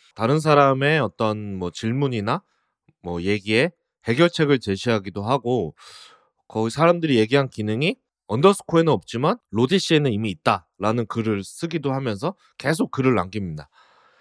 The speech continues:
이천십오 년 제레미 에시케나스는, 그러니까 시간이 꽤 지났죠. 이천십오 년이면 아까 이천구 년에 릴리즈를 했으니까요. 예, 에시케나스는 언더스코어 제이에스 저장소에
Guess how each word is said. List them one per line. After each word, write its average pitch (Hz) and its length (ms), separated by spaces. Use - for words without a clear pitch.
이천십오 160 760
년 151 340
제레미 139 440
에시케나스는, 135 1000
그러니까 82 180
시간이 156 300
꽤 175 120
지났죠. 104 420
이천십오 98 420
년이면 107 360
아까 87 220
이천구 87 400
년에 104 420
릴리즈를 90 380
했으니까요. 98 520
예, 85 220
에시케나스는 139 680
언더스코어 139 720
제이에스 110 440
저장소에 101 720